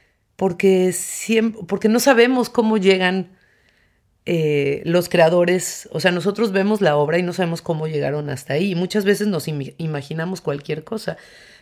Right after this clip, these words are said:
Pero este caso concretamente, a pesar de que la película es súper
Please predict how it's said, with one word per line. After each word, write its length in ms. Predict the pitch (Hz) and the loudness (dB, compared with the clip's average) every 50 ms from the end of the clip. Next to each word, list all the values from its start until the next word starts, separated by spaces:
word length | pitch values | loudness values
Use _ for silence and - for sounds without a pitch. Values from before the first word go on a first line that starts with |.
| _ | _
Pero 140 | - 175 185 | 0 2 2
este 220 | 190 190 - 226 208 | 2 2 0 -4 2
caso 300 | - 208 202 - 220 214 | 4 2 2 4 0 0
concretamente, 920 | 214 190 175 170 180 185 185 190 214 208 208 202 190 170 165 160 175 170 - - - - - - - | 0 -2 -2 0 0 0 0 2 0 0 2 0 0 0 -2 -4 -6 -6 -10 -20 -20 -20 -20 -10 0
a 160 | - 170 165 | 0 0 0
pesar 380 | - 170 160 - 220 202 190 190 | 0 -4 0 4 4 4 4 4
de 140 | 180 175 170 | 2 -2 -2
que 80 | - | -2
la 160 | 160 156 151 - | -2 -2 0 -2
película 480 | 165 175 185 185 180 - 185 175 165 | -4 -4 -4 -6 -6 -4 -2 0 0
es 100 | 170 160 - | 0 -2 -2
súper 520 | - 226 196 - - 214 214 208 208 | -4 -4 -4 0 2 2 2 2 0